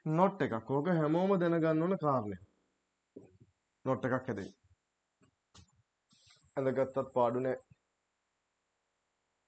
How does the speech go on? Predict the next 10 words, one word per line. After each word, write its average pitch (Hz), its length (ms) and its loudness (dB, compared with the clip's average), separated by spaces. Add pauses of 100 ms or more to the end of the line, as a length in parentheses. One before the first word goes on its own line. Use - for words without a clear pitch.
(3000)
තේරුණාද 131 440 4
කියන 131 180 -4
එක? - 80 -12 (1160)
එහෙනම් 220 420 10
ඔයා 190 260 12
දන්නවා 165 460 10
දැන් 170 200 10 (320)
මේ 160 300 6
තියෙන්නේ 185 340 6
මොකද්ද? 185 340 10